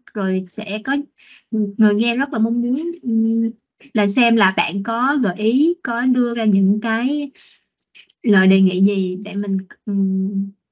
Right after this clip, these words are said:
apply được cái, ờ, phần, ờ, suggestion đó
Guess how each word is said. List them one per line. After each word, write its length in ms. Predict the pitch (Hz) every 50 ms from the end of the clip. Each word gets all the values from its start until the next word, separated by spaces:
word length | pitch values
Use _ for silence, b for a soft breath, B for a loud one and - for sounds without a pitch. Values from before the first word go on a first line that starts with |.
| _ _ _ _ _ _ _ _ _
apply 400 | 202 196 196 226 233 233 233 220
được 160 | 196 190 190 190 185
cái, 300 | - 226 226 240 269 294 311 294 277
ờ, 60 | 262 254 254
phần, 400 | 233 196 196 190 190 190 185 190 B B B B B B B B B _ _ _
ờ, 160 | _ 226 190 185 190 190 190 190 196 220 214 - _ _ _ _ _ _ _ _ _ _ _ _ _ _ _ _ _ _ _ _ _ _ _ _ _
suggestion 500 | 214 196 202 - 277 311 - 247 208 202
đó 160 | 208 214 262